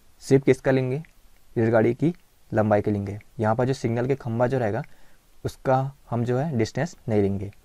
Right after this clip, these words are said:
तो यहाँ पर जो distance होगी कितनी होगी?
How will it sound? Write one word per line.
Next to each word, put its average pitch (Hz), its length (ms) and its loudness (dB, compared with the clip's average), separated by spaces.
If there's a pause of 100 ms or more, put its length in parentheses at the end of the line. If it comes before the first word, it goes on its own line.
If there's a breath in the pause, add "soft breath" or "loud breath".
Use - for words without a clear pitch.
(1160)
तो 135 60 2
यहाँ 127 80 4
पर 147 100 6
जो 147 120 4
distance 139 420 0
होगी 139 100 2
कितनी - 500 -2
होगी? 143 180 2